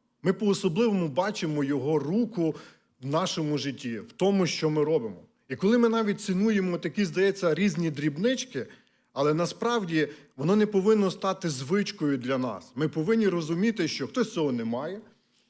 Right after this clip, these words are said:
я маю, і я дякую Богові за те, що я знаходжуся в цій країні, я маю сім'ю, я маю батьків, я маю роботу, я маю будинок. І так можна продовжувати дуже-дуже-дуже багато.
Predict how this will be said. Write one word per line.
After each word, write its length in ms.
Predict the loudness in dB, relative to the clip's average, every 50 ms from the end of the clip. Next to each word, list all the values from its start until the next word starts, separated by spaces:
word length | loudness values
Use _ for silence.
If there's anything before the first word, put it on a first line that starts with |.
| _ _
я 160 | -4 -2 -2 0
маю, 440 | 2 2 2 2 4 2 2 0 0
і 100 | -2 -2
я 160 | 0 2 0
дякую 520 | 2 2 0 0 0 0 0 0 0 0 0
Богові 460 | 0 -2 -2 0 0 -2 -4 -6 -10 -18 _ _ _ _ _ _ _ _ _
за 160 | -6 -4 -4 0
те, 200 | 2 2 2 2
що 500 | 2 0 2 4 4 4 4 2 0 -6 -16 -18 _
я 160 | 0 0 0
знаходжуся 640 | 2 2 -2 -2 -2 0 -2 -2 -2 -4 -6 -6 -6 -8
в 60 | -6
цій 180 | -2 -2 0
країні, 640 | 0 0 0 0 0 0 0 0 0 0 -2 -4 -6 -8 -12 -20 _ _ _ _
я 100 | -12 -6
маю 240 | -2 0 2 2 2
сім'ю, 580 | 0 -2 -2 -2 -2 0 0 0 0 2 0
я 140 | 0 -2 -2
маю 280 | -2 0 2 2 2 2
батьків, 680 | 2 0 0 -2 -6 -6 -2 0 0 0 -2 -2 -4
я 100 | -4 -2
маю 260 | 0 2 2 2 2
роботу, 600 | 2 0 -2 0 2 2 2 2 0 -2 -4 -6 -8 -12 -20 _ -12
я 100 | -8 -2
маю 260 | 0 2 2 2 2
будинок. 460 | 0 0 2 4 4 4 4 0 -2 -2
І 80 | -4
так 240 | 0 0 0 2 2
можна 300 | 2 2 2 2 0 -2
продовжувати 680 | -2 -2 -2 0 2 2 2 2 0 -2 -2 -2 -2 -4
дуже-дуже-дуже 880 | -2 -2 -2 -2 -2 -4 -4 -4 -4 -4 -4 -4 -4 -4 -6 -4 -6 -6
багато. 420 | -6 -6 -4 -4 -4 -4 -6 -10